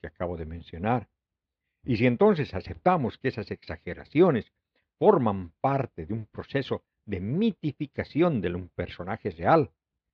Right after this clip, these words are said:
buscaremos historias menos fantasiosas para decir, "Esta historia realmente pasó". Pero ni así. El Evangelio de Marcos empieza con el bautizo de Jesús.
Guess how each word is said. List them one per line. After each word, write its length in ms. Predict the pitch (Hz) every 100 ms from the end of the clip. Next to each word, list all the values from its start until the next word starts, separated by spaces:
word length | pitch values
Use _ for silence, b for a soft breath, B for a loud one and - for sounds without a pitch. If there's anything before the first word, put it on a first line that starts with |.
| _ _ _ -
buscaremos 680 | 151 175 208 214 339 269 135
historias 500 | 117 175 170 120 -
menos 560 | 85 82 127 208 120 -
fantasiosas 800 | 87 78 - - 107 135 131 76 _ _ _
para 200 | - 87
decir, 440 | 76 - 127 143 - _ _ _ _
"Esta 200 | 131 120
historia 380 | - 156 131 90
realmente 500 | 90 117 117 - -
pasó". 440 | - - 151 - _ _ _ _ _ _ _ _
Pero 220 | 123 104
ni 160 | 104 95
así. 340 | - 185 110 _ _ _ _ _ _ _ _ _ _
El 120 | - 196
Evangelio 360 | 220 214 269
de 80 | 262
Marcos 580 | 160 143 135 - 147 - _ _ -
empieza 560 | 104 104 - 262 117
con 240 | - 90 87
el 140 | 78
bautizo 440 | 73 71 - 82
de 100 | 98
Jesús. 440 | - 120 151 -